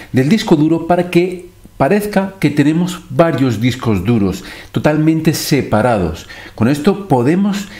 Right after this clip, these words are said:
con un mismo disco duro, tener simulados distintos discos duros. Esto viene bien porque puedo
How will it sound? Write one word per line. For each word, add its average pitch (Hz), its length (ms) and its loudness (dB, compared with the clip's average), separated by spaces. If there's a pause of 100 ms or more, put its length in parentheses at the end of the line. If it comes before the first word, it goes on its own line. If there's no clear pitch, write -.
(160)
con 107 120 0
un 160 140 2
mismo 151 340 2
disco 147 380 0
duro, 214 320 2
tener 165 540 0 (640)
simulados 175 840 0 (260)
distintos 139 1000 0
discos 107 400 -2
duros. 98 460 0
Esto 123 340 0
viene 160 300 2
bien 208 360 0 (360)
porque 190 520 0 (300)
puedo 135 420 0